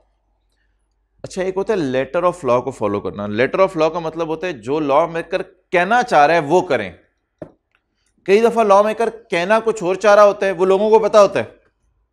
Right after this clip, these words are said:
लेकिन लॉ की लैंग्वेज में लॉ बनाने वाले से गलती रह जाती है।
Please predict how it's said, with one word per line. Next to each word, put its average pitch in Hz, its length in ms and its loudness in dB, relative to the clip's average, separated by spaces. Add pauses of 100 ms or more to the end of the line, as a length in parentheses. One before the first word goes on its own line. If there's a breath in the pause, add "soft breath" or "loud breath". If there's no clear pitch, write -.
(560)
लेकिन 214 260 0
लॉ 185 340 6
की 214 520 -6
लैंग्वेज 175 720 -2
में 220 500 -6
लॉ 180 300 4
बनाने 180 300 -4
वाले 180 160 0
से 170 140 -6
गलती 151 280 -4
रह 135 100 -2
जाती 110 260 -8
है। 92 180 -18